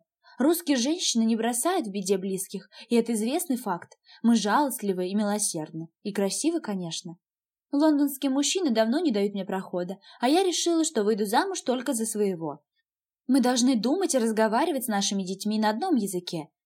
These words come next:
Ну их этих, европейских снобов, с пачкой евро вместо сердца. От хаотичного потока мыслей меня отвлек телефонный звонок. В отсутствие шефа времени на самокопание появилось много.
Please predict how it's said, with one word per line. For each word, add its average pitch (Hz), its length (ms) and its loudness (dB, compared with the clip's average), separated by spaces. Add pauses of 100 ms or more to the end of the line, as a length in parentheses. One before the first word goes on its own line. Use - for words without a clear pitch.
(460)
Ну 415 160 0
их 302 140 0
этих, 202 300 0
европейских 247 680 0
снобов, 175 460 -2 (200)
с - 120 -8
пачкой 269 380 2
евро 285 300 0
вместо 220 340 -2
сердца. - 520 -4 (400)
От 247 120 -2
хаотичного 294 600 2
потока 294 420 2
мыслей 294 340 -2
меня 240 240 2
отвлек 254 340 -2
телефонный 262 440 0
звонок. 220 540 -2 (320)
В 285 80 4
отсутствие 269 420 0
шефа 403 400 2
времени 277 380 2
на 247 160 2
самокопание 240 800 2
появилось 202 420 0
много. 160 380 -6